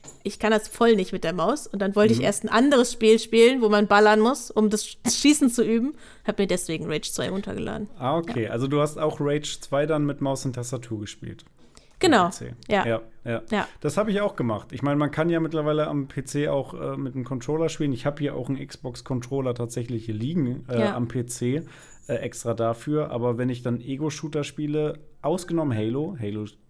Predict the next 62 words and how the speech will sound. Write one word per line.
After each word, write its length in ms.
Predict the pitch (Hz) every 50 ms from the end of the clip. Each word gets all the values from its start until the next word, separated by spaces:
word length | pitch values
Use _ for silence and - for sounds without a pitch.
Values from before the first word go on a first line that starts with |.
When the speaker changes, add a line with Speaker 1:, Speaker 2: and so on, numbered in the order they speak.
| _
Speaker 2:
spiele 260 | - - - 113 113 107
ich 120 | 104 -
nur 120 | 117 113 110
mit 100 | 110 107
dem 120 | 104 107 104
Controller, 520 | - 117 101 - - 113 113 123 127 127
aber 280 | - 113 110 113 110 95
ansonsten 500 | 104 110 110 104 117 117 117 117 - 131 117
finde 200 | - 120 113 107
ich 100 | 117 107
auch, 220 | 104 110 - -
gehört 320 | - 113 104 110 107 -
sich 120 | - - -
das 140 | - 101 -
so, 140 | - 98
dass 200 | 90 95 92 -
man 140 | - 98 92
dann 160 | 90 95 92
am 140 | 98 107 95
P 160 | - - 98
C, 360 | - - - 110 110 117 113 107
wenn 140 | 127 135
man 220 | 156 160 147 143 120
auch 200 | 113 127 123 - 131
noch 100 | 120 107
eine 140 | 113 117
Konsole 420 | 107 - 117 104 110 110 107 101 92
hat, 240 | 113 131 127 - - - - - - - -
dass 200 | - 107 - -
man 140 | 110 104
dann 160 | 98 113 117 127
am 140 | 120 117
P 120 | 110 117 110
C 220 | 113 - 113 110 110
mit 180 | 110 107 113
Maus 260 | 107 104 104 104 -
und 80 | 104 -
Tastatur 280 | - 95 - - - 220
Speaker 1:
Genau, 340 | 214 208 208 208 208 202
Speaker 2:
spielt. 140 | 202 196 196 -
Speaker 1:
das 100 | - -
Speaker 2:
Weil 40 | 196
Speaker 1:
denk 100 | 202 202
ich 20 |
Speaker 2:
warum 140 | - - 113
Speaker 1:
halt 80 | 123 -
Speaker 2:
sollte 140 | 135 143 139
Speaker 1:
auch. 20 |
Speaker 2:
ich 80 | 139 123
sonst 220 | 143 147 135 131
am 120 | 147 139 120
P 120 | 135 139
C 160 | - - 117 107
spielen? 240 | - - 107 104
Dann 80 | 101 101
kann 160 | 101 117 120
ich's 140 | 120 110 -
auch 80 | 113 107
auf 100 | 107 104
der 80 | 104
Konsole 380 | - - 107 - - - 117 117
spielen. 280 | - - - 123 120